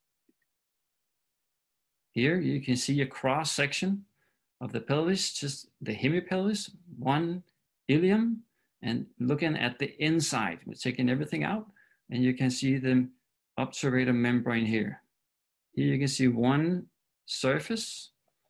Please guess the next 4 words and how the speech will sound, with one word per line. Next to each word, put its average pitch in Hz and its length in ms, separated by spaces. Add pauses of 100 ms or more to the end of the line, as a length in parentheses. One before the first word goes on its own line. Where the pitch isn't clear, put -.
(960)
of 127 340 (380)
the 120 100
pubic 127 460 (1300)
joint. - 480